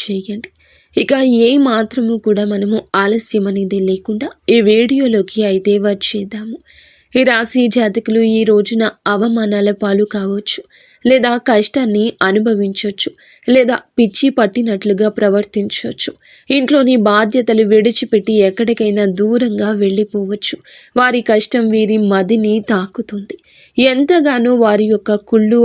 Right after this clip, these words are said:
అసూయ, ద్వేషము ఉంటేనే ఇలా చేయగలరు. ఈ రోజున ఈ రాశి జాతకుల జీవితంలో సమస్యే సమస్య. కష్టము, బంధాన్ని విడిచి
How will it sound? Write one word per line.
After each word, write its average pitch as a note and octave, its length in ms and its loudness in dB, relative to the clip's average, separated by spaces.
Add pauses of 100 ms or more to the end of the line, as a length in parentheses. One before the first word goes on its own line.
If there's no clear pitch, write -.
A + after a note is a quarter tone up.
(140)
అసూయ, G#3 420 0 (180)
ద్వేషము G#3 520 0 (200)
ఉంటేనే G3 420 0 (260)
ఇలా G3+ 180 2 (160)
చేయగలరు. F#3+ 600 -4 (500)
ఈ D4 120 6
రోజున A#3 480 2 (160)
ఈ - 20 2 (140)
రాశి G#3+ 340 0 (120)
జాతకుల G#3 420 2 (220)
జీవితంలో G3+ 580 2 (160)
సమస్యే G3+ 580 0 (200)
సమస్య. G3+ 420 -8 (540)
కష్టము, A#3 420 -2 (340)
బంధాన్ని B3+ 440 2 (100)
విడిచి A3 380 2